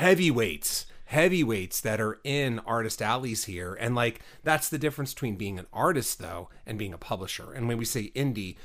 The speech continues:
what we're really talking about is the publisher as opposed to the artist. Back to Romel's point, I can see what he's saying, but that would be the difference between, you know, Green Day releasing their first record through an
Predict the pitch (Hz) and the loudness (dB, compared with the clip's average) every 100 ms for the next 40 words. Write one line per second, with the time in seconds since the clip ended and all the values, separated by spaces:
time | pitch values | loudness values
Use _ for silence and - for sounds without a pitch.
0 | - - 135 139 143 170 131 131 117 - | -12 -2 0 2 2 2 2 0 0 -2
1 | 104 98 98 - 107 98 - - 151 131 | -6 -4 -4 -4 -8 -8 -12 2 2 2
2 | - 98 90 - 110 104 - 107 98 - | -2 -6 -8 -4 -4 -4 -8 -8 -8 -10
3 | - 85 - - - 107 - 107 95 - | -10 -12 -14 -18 -14 -14 -6 -4 -4 -10
4 | - - - - 147 151 - 117 104 98 | -14 -14 -18 0 2 2 0 0 0 -2
5 | 92 - 220 214 110 - - - 123 123 | -6 -6 0 0 0 -6 -16 -4 -4 -2
6 | 127 - 170 131 101 98 - 190 165 92 | -2 0 0 -2 -4 -2 0 2 2 -2
7 | 92 - - - 127 123 120 - - 139 | -8 -14 -20 0 6 6 4 -8 2 4
8 | 160 131 139 117 127 120 117 - 110 131 | 6 2 0 0 0 0 -2 -6 -6 -4
9 | 117 104 101 - - 135 117 104 98 117 | -2 -2 -4 -10 -10 -2 -2 -2 -4 -4
10 | 110 139 165 160 120 101 98 95 - - | 0 6 8 8 6 2 2 -2 -6 -16
11 | - 131 135 131 127 110 - 147 151 - | -2 2 4 4 2 0 2 4 4 4
12 | 127 117 113 - 117 104 | 2 2 -4 0 -2 -2